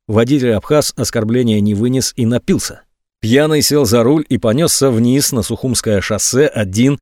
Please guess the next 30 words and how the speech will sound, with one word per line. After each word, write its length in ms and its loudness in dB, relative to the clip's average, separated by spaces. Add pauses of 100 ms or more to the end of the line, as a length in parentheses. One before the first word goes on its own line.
(240)
ибо 320 4
волейболистки 760 2
не 140 4
стали 320 2
садиться 460 -2
в 80 -6
пьяный 320 0
автобус. 640 -6 (360)
Девушки 400 0
сели 240 0
в 80 -2
наш 180 0
автобус. 480 -6 (460)
Мы 120 2
катили 340 2
весело 420 2
и 160 0
с 100 -4
песнями, 540 0 (260)
а 120 4
на 100 2
шоссе 380 0
увидели 460 2
два 260 2
перевернутых 720 0
автобуса, 500 -2
скорую 380 -4
помощь 460 -2
и 80 -4
милицию. 500 -2